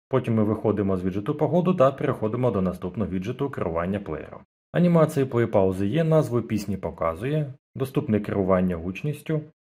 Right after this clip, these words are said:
свайпом не працює, працює при натисканні на іконки плюс-мінус, плеєр працює в фоні, доступний при тренуваннях. Далі при свайпі справа меню швидкого доступу.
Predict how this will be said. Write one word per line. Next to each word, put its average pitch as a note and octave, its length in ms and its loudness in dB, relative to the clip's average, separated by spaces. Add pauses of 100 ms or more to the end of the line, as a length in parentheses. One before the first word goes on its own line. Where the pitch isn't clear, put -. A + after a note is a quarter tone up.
свайпом A#2+ 460 4
не G2 100 2
працює, F#2+ 500 -4
працює B2 420 -2
при G#2 160 -4
натисканні F#2+ 640 -2
на F#2+ 180 0
іконки F2+ 440 -6
плюс-мінус, E2+ 720 -10 (480)
плеєр C3+ 320 6
працює G#2 440 0
в F2+ 60 -2
фоні, A2+ 560 -4 (100)
доступний A2+ 460 -2
при B2+ 180 -2
тренуваннях. A2 760 -4 (140)
Далі A2+ 280 4
при B2+ 180 -4
свайпі C3 360 -2
справа D#3 480 2
меню A#2 260 2
швидкого G#2+ 440 -2
доступу. D#2+ 560 -10